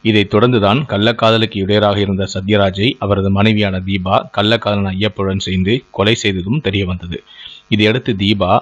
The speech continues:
ஐயப்பன் மற்றும் அவருடைய நண்பர்களை போலீசார் கைதும் செய்தனர். இதையடுத்து போலீசாரிடம் ஐயப்பன் கொடுத்துள்ள வாக்குமூலத்தில் கூறியிருப்பது என்னவென்றால், "எனது நண்பரான சத்யராஜின் வீட்டுக்கு நான் அடிக்கடி சென்று வந்தேன். அப்போது எனக்கும் சத்யராஜின் மனைவியான தீபாவுக்கும் இடையே பழக்கமும் ஏற்பட்டது.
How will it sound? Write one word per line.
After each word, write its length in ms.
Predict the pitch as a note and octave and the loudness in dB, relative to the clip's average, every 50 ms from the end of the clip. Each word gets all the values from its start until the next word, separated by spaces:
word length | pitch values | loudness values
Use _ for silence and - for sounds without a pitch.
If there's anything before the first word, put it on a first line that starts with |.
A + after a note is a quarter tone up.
| - | 0
ஐயப்பன் 420 | - G2 G2+ G#2+ G#2 - A2+ A#2 A#2+ | 0 0 2 0 0 0 0 0 0
மற்றும் 380 | G#2 F#2 - - - G#2 A#2+ | 0 -2 -2 -2 -2 -2 0
அவருடைய 320 | - F2+ F#2 F#2+ F#2+ F#2 F2+ | 0 2 2 2 2 0 0
நண்பர்களை 520 | F2+ G2 G#2 A#2 A#2 G2 G2 F#2+ G2 - - | 0 0 2 2 2 2 2 0 0 -2 -2
போலீசார் 400 | - - G2 G#2+ - - G#2 G2+ | -2 0 0 2 2 0 0 -2
கைதும் 340 | - - E2+ F2 E2+ F#2+ G#2 | -2 -2 -4 -2 -2 -2 -2
செய்தனர். 460 | - - E2+ F2 E2+ D#2+ D#2 C#2+ - _ _ _ _ _ - | -2 -4 -6 -4 -4 -4 -4 -6 -8 _ _ _ _ _ -6
இதையடுத்து 440 | - G2+ G#2 G#2+ A#2 B2+ B2 B2 A2+ | -2 2 2 2 2 2 0 -2 -4
போலீசாரிடம் 640 | - F#2+ G2 A2+ A2 - - G#2 G2+ A2 G2+ F2+ | -2 0 0 0 0 0 0 0 2 2 0 0
ஐயப்பன் 360 | F2 F2+ G2 G#2+ - - G#2+ G2+ | 0 0 -2 -2 0 0 0 0
கொடுத்துள்ள 460 | - F#2 F#2 F2+ - F#2+ F2 F2 E2 | 0 0 -2 -2 -2 -4 -4 -4 -4
வாக்குமூலத்தில் 680 | E2+ E2+ F2+ G2+ - - G2 G2 F#2+ F#2 F#2+ F#2+ F2+ | -4 -2 -2 -2 -2 -2 -4 -2 -2 -2 -4 -6 -6
கூறியிருப்பது 420 | - - - G2 G2 F#2+ F2+ - F2 | -6 -4 -2 0 0 0 -2 -4 -4
என்னவென்றால், 580 | F2 F2 F2 F2 E2+ E2+ - - E2+ G2+ - - _ - - - - - - - | -4 -4 -4 -4 -6 -6 -4 -4 -4 -4 -4 -6 _ -20 -20 -20 -18 -18 -12 -6
"எனது 280 | - G2+ G2+ G2+ - F#2 | -2 0 2 2 2 2
நண்பரான 460 | F#2 F#2 G#2+ A#2 B2 A#2 A#2 A2 G#2 F#2+ - | 2 2 2 2 2 2 2 2 0 0 -2
சத்யராஜின் 580 | - F#2 F#2 G2+ G#2 G#2 G2 F#2+ F#2 G2 F#2 F2+ | -6 -4 -2 0 2 2 2 0 0 -2 -4 -2
வீட்டுக்கு 500 | F#2 F#2 F#2+ F2+ F2 - - F#2+ G#2+ - | -2 -4 -4 -6 -8 -4 -2 0 0 2
நான் 200 | F#2 F2 F2 F2+ | 0 0 0 -2
அடிக்கடி 400 | F2+ F2+ G2 F#2+ - G2 G2+ F#2+ | -2 -2 -2 -2 -2 -2 -2 -2
சென்று 300 | - - F2+ F2 F#2 F2+ | -2 -4 -6 -4 -2 -2
வந்தேன். 380 | F2 E2 E2+ E2+ E2+ F2+ - - - - - - - _ | -4 -4 -6 -6 -8 -8 -8 -10 -12 -20 -20 -20 -16 _
அப்போது 380 | - - F#2 - - G2+ G2 F#2 | -4 -4 -4 -2 0 0 2 2
எனக்கும் 400 | F2+ F2+ G#2 G#2+ - A2 A#2+ C3 - | 2 0 0 0 0 -2 -2 -2 -2
சத்யராஜின் 500 | - F#2+ F#2 G2+ G2+ G#2 G#2 G#2+ G#2+ G2 | -4 -2 -2 0 0 0 0 0 0 0
மனைவியான 480 | F#2 F2 F2 F2+ F#2+ G2 G2 F#2+ F#2+ F2+ | 0 0 0 0 0 0 0 0 0 -2
தீபாவுக்கும் 640 | F#2 F2+ F2+ F2+ G2 F#2 F2+ F2+ F#2 - - F#2 F2+ | -2 -4 -4 -2 0 0 -2 -2 -6 -8 -6 -4 -4
இடையே 300 | F2 F2+ F2 F#2+ A#2 - | -2 -2 0 -2 -2 -2
பழக்கமும் 480 | - F#2 F#2+ G2 F#2+ - G2 G2 F#2+ F#2 | -2 -2 -2 -2 0 0 0 2 2 0
ஏற்பட்டது. 640 | F2+ E2+ E2 - E2 D#2+ - E2+ F2 G#2+ - F3 | -2 -4 -8 -12 -12 -10 -6 -2 -2 -2 -2 -2